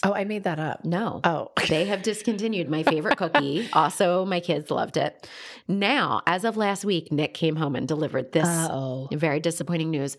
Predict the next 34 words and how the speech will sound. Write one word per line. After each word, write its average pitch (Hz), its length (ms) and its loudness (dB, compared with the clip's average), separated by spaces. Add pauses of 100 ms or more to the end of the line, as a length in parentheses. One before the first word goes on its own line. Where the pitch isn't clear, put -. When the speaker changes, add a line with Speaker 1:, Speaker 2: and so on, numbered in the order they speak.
Speaker 2:
My 214 160 0
butternut 220 520 2
squash 233 340 2
soup. - 480 2 (340)
Speaker 1:
Brooke, 247 200 0
that's 294 240 0
a 214 60 0
staple. - 760 -4 (140)
Speaker 2:
It 302 160 0 (100)
is 403 160 0
such - 360 -8
a - 40 -6 (100)
staple. - 460 -8
Why - 280 -4
would 330 160 -2
they? 311 100 0
Speaker 1:
Where 202 240 -2
would 208 140 -6
that 185 360 -4
Speaker 2:
They 240 120 8
don't 269 180 2
even 294 200 0
have 254 200 2
the 240 120 0
organic 240 540 0
version. - 460 -4
So, 277 140 2
like, 254 180 0
what 240 360 -2
is 370 140 0
going 233 480 -2 (300)
on, 170 500 2 (140)
Joe? 135 480 0 (1000)
<sighs> - 100 -8